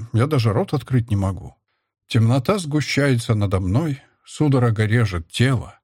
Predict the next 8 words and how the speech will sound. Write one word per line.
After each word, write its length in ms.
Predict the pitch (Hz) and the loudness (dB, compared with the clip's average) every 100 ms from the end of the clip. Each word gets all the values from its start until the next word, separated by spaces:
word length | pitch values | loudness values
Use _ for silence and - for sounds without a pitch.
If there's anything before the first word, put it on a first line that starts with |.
| _ | _
и 100 | 117 | 0
больше 480 | 95 101 180 - 120 | 2 2 0 0 0
ничего. 760 | 98 135 190 - 135 98 - - _ _ _ _ _ - | 0 0 -4 -2 0 0 -6 -14 _ _ _ _ _ -6
Тишина. 580 | 113 - 95 87 - - _ _ _ _ _ _ _ _ _ _ _ _ _ _ _ - | -4 -4 -8 -12 -16 -18 _ _ _ _ _ _ _ _ _ _ _ _ _ _ _ -2
"Матвеич, 560 | 98 104 170 151 117 107 | 0 0 0 0 -2 -2
он 120 | 139 | 0
что, 220 | - 139 | 0 -2
живой? 460 | 90 120 190 117 | 0 0 -2 -4